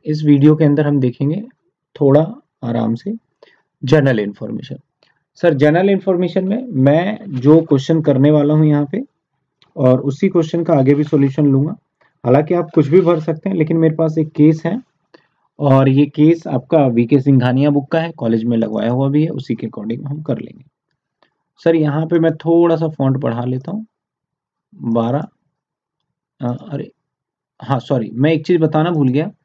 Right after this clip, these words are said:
इसके अंदर कुछ भी चीज़ें हम change नहीं कर सकते, क्योंकि ये micros पे होता है। माइक्रोज Excel के अंदर एक हैवी फॉर्मूला कह सकते हो। <clears throat> इसका भी स्पेशली कोर्स होता है, जिसके अंदर सारा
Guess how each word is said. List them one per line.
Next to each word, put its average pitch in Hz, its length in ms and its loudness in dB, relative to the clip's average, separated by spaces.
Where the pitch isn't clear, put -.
इसके 151 220 -2
अंदर 196 220 2
कुछ 165 240 0
भी 202 100 0
चीज़ें 196 260 2
हम 185 180 -2
change 165 280 2
नहीं 151 260 4
कर 165 160 2
सकते, 160 360 -6
क्योंकि 160 240 4
ये 190 120 4
micros 147 580 2
पे 165 100 0
होता 156 240 0
है। 240 180 -6
माइक्रोज 139 580 0
Excel 175 400 -2
के 180 80 -2
अंदर 170 240 0
एक 165 260 -2
हैवी 120 360 2
फॉर्मूला 131 500 4
कह 139 160 2
सकते 139 320 -4
हो। 156 180 -4
<clears throat> 185 260 4
इसका 147 280 2
भी 185 160 4
स्पेशली 170 480 2
कोर्स 175 320 4
होता 170 200 0
है, 180 80 -4
जिसके 147 300 -4
अंदर 160 180 4
सारा 156 400 0